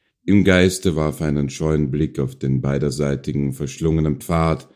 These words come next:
welchen das Verhängnis ihr jedesmaliges Schicksal hatte bis zu dem Scheidepunkte verfolgen lassen, wo es sie beide mitleidlos aneinander zerschmettert hatte.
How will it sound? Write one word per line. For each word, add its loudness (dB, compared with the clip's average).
welchen 2
das 0
Verhängnis 0
ihr 0
jedesmaliges 0
Schicksal -4
hatte -6
bis -6
zu -6
dem -2
Scheidepunkte -4
verfolgen -2
lassen, -4
wo -4
es -6
sie -6
beide -2
mitleidlos -4
aneinander -2
zerschmettert -6
hatte. -8